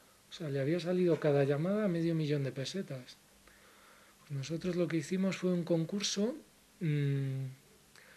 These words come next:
con un sistema de millas dedicado a vosotros, a los estudiantes, para que os pudierais sacar un dinero para el viaje de fin de carrera o el paso del Ecuador, ¿no? Y una de las fórmulas que había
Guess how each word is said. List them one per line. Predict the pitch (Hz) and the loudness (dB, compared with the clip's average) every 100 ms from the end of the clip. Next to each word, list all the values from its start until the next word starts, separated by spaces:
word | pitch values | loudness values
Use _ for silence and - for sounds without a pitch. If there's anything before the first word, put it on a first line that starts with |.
| - - - - | -20 -20 -20 -2
con | 143 147 | 0 2
un | 165 175 170 | 0 0 0
sistema | - 165 - 165 165 | 0 0 0 2 4
de | 160 156 156 156 | 6 6 6 4
millas | 170 202 202 208 | 4 2 2 2
dedicado | 160 143 131 156 160 | 2 0 2 4 4
a | |
vosotros, | 147 - 196 196 208 156 | 2 -2 -4 -2 -4 -2
a | |
los | 139 135 | -2 -2
estudiantes, | 139 - 151 196 202 208 214 | -6 -2 0 2 0 -2 -2
para | 156 143 | -2 -2
que | 147 | -4
os | 135 - - - 143 - | -8 -12 -20 -18 -18 -8
pudierais | 143 147 156 147 | -2 0 0 -2
sacar | 147 156 | 0 0
un | 147 151 | 2 2
dinero | 156 180 196 190 | 0 0 0 2
para | 165 135 | 0 0
el | |
viaje | 131 147 160 | 0 0 0
de | 147 | 0
fin | 147 143 | 0 -4
de | 143 | -2
carrera | 147 156 190 202 | -2 -2 0 2
o | 185 | 2
el | 139 | 0
paso | 143 - 139 | -6 -8 -8
del | 131 | -8
Ecuador, | 127 139 143 175 143 | -8 -6 -4 -4 -6
¿no? | 190 - - - - - - - - - _ - | -8 -14 -20 -20 -20 -20 -20 -20 -20 -20 _ -2
Y | 165 | 2
una | 185 196 202 190 | 4 4 4 4
de | 185 | 4
las | 180 180 175 | 4 4 2
fórmulas | - - - 196 185 180 180 175 165 - | -2 -14 -2 2 2 2 2 0 0 -6
que | - 170 165 165 165 160 | -2 2 4 4 2 0
había | 156 175 175 165 | 0 2 2 2